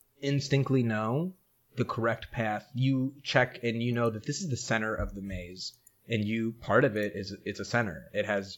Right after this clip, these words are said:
four way outs, north, south, east, west. There's multiple entrances for that specific reason. Um, but you, the goal is always to get to the center,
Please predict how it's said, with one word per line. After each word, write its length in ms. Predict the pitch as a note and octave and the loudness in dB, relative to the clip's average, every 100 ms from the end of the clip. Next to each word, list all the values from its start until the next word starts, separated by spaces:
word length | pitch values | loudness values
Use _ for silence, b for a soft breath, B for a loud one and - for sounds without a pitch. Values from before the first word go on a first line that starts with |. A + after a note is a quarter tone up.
| _ - | _ 0
four 340 | A2+ A2+ A2 | 4 4 2
way 280 | G#2 G2+ G2 | 0 -4 -4
outs, 480 | G2+ F#2+ - - - | -4 -4 -4 -10 -10
north, 280 | A2 G#2 G2 | -6 -6 -4
south, 340 | - G2 G2+ - | -4 -4 -4 -10
east, 300 | G#2+ G2 - | -10 -10 -6
west. 340 | G2 F#2+ - - | -2 -2 -4 -8
There's 300 | F#2+ - - b - | -8 -8 -8 b -6
multiple 400 | G#2+ G#2+ - A2 | -4 -2 -2 -2
entrances 680 | A2 G#2 A#2 A2+ D3+ D#3+ - - | -2 -2 -4 -2 -4 -4 -10 -10
for 80 | |
that 180 | G2+ - | -8 -8
specific 460 | - G2+ G2 G#2 - | -12 -14 -6 -4 -4
reason. 400 | G2+ G2+ A#2 C3 b b b | -4 -4 -6 -6 b b b
Um, 340 | A2 G#2+ G2+ G2 | -2 0 -2 -2
but 240 | A#2+ A2+ G#2+ | 0 0 -2
you, 580 | G#2+ G#2+ G#2 G#2 G2+ G2 | -8 -6 -6 -6 -6 -6
the 120 | B2 | -4
goal 280 | A#2 B2+ C3 | 6 6 6
is 100 | A#2+ | 2
always 200 | A2 G#2 | 0 -2
to 80 | - | -6
get 120 | G2 - | -8 -8
to 60 | |
the 60 | F#2+ | -16
center, 340 | - - F2 | -14 -12 -14